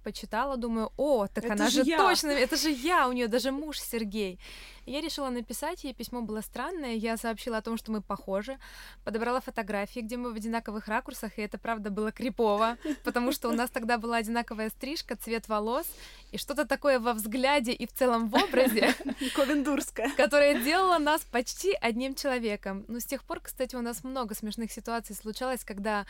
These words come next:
Speaker 1: охранники нас принимали за одного человека, который почему-то дважды выходит из одной кабинки в магазине, и очень пугались.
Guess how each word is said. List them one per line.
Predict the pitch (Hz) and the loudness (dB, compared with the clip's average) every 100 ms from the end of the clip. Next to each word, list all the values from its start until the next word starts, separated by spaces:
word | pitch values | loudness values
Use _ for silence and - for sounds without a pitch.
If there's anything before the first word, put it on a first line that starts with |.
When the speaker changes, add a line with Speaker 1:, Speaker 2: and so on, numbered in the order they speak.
| - - - - | -12 -16 -16 -10
Speaker 1:
охранники | 208 233 254 269 240 | -2 0 0 -2 -2
нас | 233 233 | -2 -2
принимали | 240 233 233 233 | -2 0 0 0
за | 214 220 | 0 -2
одного | 214 220 226 | 0 -2 -2
человека, | - 214 220 262 254 | -2 -2 -2 -4 -4
который | 220 220 | -4 -2
почему-то | 226 214 233 240 214 | -4 -4 -4 -2 -2
дважды | 196 233 226 208 | 2 4 4 0
выходит | 220 247 214 196 | 0 0 0 -4
из | 208 | 0
одной | 226 226 240 | 2 4 4
кабинки | 226 254 214 240 262 233 262 | 6 4 4 4 4 4 4
в | |
магазине, | 233 226 247 214 240 240 226 220 233 - - | 4 6 4 4 4 4 4 4 2 -8 -4
и | 220 | 2
очень | 226 247 262 214 | 4 4 2 -2
пугались. | 233 226 226 214 214 - | 0 4 4 2 -2 -6